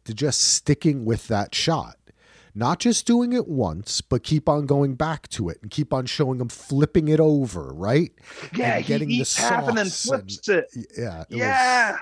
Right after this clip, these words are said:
Speaker 1: it was fucking brilliant, man. Oh, I
Speaker 2: Dude,
Speaker 1: do
Speaker 2: they're
Speaker 1: wanna
Speaker 2: so good at these details.
Speaker 1: Um,
Speaker 2: Ugh,
Speaker 1: there,
Speaker 2: great.
Speaker 1: speaking of a detail, uh, Stanley Kubrick fans will have noticed that when the manager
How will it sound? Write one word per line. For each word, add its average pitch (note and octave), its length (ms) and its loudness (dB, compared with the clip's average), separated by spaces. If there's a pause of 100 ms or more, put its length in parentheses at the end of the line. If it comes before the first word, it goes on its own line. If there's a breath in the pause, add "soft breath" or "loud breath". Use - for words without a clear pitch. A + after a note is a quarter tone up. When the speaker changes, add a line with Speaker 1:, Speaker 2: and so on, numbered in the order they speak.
(140)
Speaker 1:
it A#2+ 40 -6
was B2+ 180 -2
fucking G2+ 380 -4
brilliant, E2 500 -6
man. D2 340 -10
Oh, - 80 -6
I - 60 -2
Speaker 2:
Dude, A3+ 80 0
Speaker 1:
do D3 80 -2
Speaker 2:
they're B3 80 2
Speaker 1:
wanna A3+ 140 0
Speaker 2:
so B3+ 300 -2
good C4 200 -2
at A#3+ 140 -4
these F3 200 -4
details. A#2+ 680 -4
Speaker 1:
Um, D#3 160 2
Speaker 2:
Ugh, G#2+ 120 -10 (140)
Speaker 1:
there, A2 140 -4
Speaker 2:
great. - 220 -2
Speaker 1:
speaking F3 420 2
of C#3+ 100 4
a C3 60 4
detail, G2+ 800 -2 (380)
uh, F2 440 -4
Stanley D3+ 540 2
Kubrick C#3 500 0
fans E2 880 -4 (540 soft breath)
will A2 260 2
have A2 220 2
noticed A2+ 760 2 (260 soft breath)
that G2+ 440 2
when C3+ 680 0 (120)
the G#2+ 760 -4 (520 soft breath)
manager G#2+ 1040 0